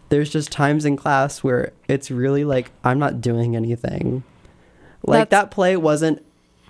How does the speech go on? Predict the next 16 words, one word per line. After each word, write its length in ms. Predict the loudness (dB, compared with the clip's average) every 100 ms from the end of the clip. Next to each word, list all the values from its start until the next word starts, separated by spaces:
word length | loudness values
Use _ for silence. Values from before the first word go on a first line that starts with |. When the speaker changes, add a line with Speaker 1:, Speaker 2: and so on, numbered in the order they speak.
| -20 -20 _ _
Speaker 1:
it 160 | 0 0
wasn't 380 | 0 0 -2 -2
some, 180 | 0 0
like, 220 | 0 0
major 640 | 0 0 0 0 0 -4
Tony 260 | -2 0 0
winning 220 | 0 -2
thing. 280 | -2 -2 0
It 100 | 0
was 80 | -2
just 220 | -2 -4
a 60 | -4
play 160 | -2 -2
that 80 | -2
someone 260 | -2 0
wrote. 360 | 0 0 -2